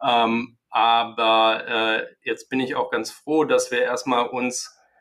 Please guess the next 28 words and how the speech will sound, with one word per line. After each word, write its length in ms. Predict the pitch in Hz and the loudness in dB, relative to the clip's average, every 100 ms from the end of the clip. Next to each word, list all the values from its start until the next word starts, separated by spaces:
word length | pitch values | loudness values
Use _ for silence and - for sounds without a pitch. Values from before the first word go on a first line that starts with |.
| _ | _
sozusagen 540 | - 113 - 120 120 123 | -14 -8 0 2 2 -2
um 220 | 135 139 | -2 -2
unser 240 | 131 123 127 | -2 0 0
Kerngeschäft 640 | 127 127 143 - - - | 2 0 0 -2 -2 -4
kümmern 380 | - 151 156 147 | -2 0 0 -2
können 580 | 123 117 127 175 - _ _ _ _ _ | -2 0 0 -4 -8 _ _ _ _ _
und, 640 | - 127 123 123 123 - - | -2 2 4 2 -2 -8 -8
ähm, 420 | 131 123 120 120 - | -2 0 0 -2 -8
hier 500 | 131 127 123 123 120 - | -8 0 2 2 -4 -4
auch 360 | 123 120 - - 127 | -2 -2 -6 -20 -16
wirklich 440 | 127 117 127 - _ _ - | -12 -12 -12 -18 _ _ -14
die 220 | 117 - | -14 -12
Digitalisierung 800 | 135 113 120 110 107 113 117 95 | -8 -8 -6 -6 -4 -4 -4 -6
tief 260 | - 113 | -10 -8
verankern 480 | - 101 107 120 107 | -4 -4 -4 -6 -8
können 280 | - 110 110 | -6 -8 -8
in 160 | 113 | -8
der 100 | 110 | -8
Verwaltung, 720 | 101 107 98 104 104 113 117 120 | -8 -4 -2 -4 -6 -8 -8 -8
äh, 240 | 113 110 | -8 -8
und 400 | 107 110 107 - | -8 -10 -12 -12
wirklich 300 | - - 110 | -16 -16 -12
auch 180 | - - | -12 -12
in 140 | 117 | -10
ein 200 | 104 107 | -8 -8
Doing 300 | 110 120 123 | -8 -4 -4
kommen, 340 | 117 117 110 110 | -6 -6 -6 -4
hoffentlich, 500 | 107 117 110 104 | -6 -6 -8 -8